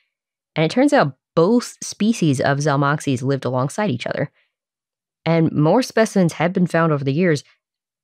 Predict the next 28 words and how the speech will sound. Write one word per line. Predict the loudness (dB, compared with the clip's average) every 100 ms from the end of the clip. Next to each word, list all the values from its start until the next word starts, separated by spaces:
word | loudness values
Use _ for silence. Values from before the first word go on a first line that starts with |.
| _
and | 0 2
Zalmoxes | 2 4 2 2 0 2
is | 2
now | 2 2
one | 0 0
of | 0
the |
most | 0 0 -2 -8
common | -4 0 4 4
dinosaurs | 2 2 2 0 0 -4 -2
found | -2 0 -2
on |
Hatseg | -4 -8 -6 -4
Island. | -4 -6 -8 -10 _ _ _ _ _ _ _ _ _ _ _ -8
So | 0
most | 2 2 2
of | 0
the | 0
skeleton's | 0 -2 0 0
been | 0 -2
found, | -4 -4 -2 -2 -4
and | -4 -2 -2 -2 -4 -6 _
we | 0 2
know | 4 2
about | 0 -2 -2 -2
eighty | -2 0 0
percent | -2 -4 -4 -4 -2
of | -2 -2